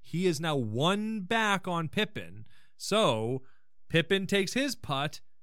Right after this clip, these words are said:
and he, uh, drains it.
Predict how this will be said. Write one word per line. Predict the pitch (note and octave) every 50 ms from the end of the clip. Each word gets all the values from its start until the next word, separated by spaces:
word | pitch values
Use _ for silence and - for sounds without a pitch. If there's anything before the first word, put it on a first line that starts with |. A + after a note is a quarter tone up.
| - - -
and | B2 B2 B2 B2
he, | - C#3 C#3 C#3 C#3 C#3 C#3 C#3+ D3 B2+ - - - - - - - - - - - - -
uh, | C3+ B2+ B2 B2 B2 B2+
drains | A2+ G#2 A2+ A#2+ C#3 D3 D#3 D#3 D3+ C#3+ A#2+ -
it. | A#2+ A2 G2+ - - -